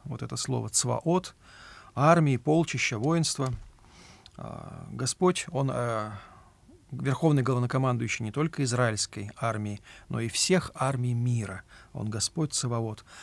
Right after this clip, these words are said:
И армий земных, естественно, армий небесных, то есть ангельских сил. «И истощатся воды в море, и река иссякнет и высохнет».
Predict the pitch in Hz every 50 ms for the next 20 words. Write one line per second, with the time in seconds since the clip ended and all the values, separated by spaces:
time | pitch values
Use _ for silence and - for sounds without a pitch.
0 | - - - - - - - - - - - - - - _ - 180 175 170 160
1 | 147 127 123 110 113 151 160 190 226 240 220 - - - - - - _ - -
2 | - - - - 190 - 120 - - 160 147 - - - 120 117 113 113 - -
3 | 127 127 123 117 117 113 107 - - - - - 123 120 113 107 110 104 - -
4 | - 113 - - 113 110 - - - - 113 107 107 104 - - - - - -
5 | - - - - - - - - 95 - - _ _ _ _ _ _ _ - -
6 | - - - - - - - - - - - - - - - - - - _ -
7 | 165 170 - - 190 - - - 233 233 - - 220 202 151 143 165 180 175 156
8 | 170 147 147 156 151 156 156 156 151 147 139 131 143 139 139 135 135 151 139 135
9 | 131 123 - - - 180 185 185 180 - 165 151 - - 143 139 127 117 120 135
10 | 127 - - 117 101 - - 107 101 - - -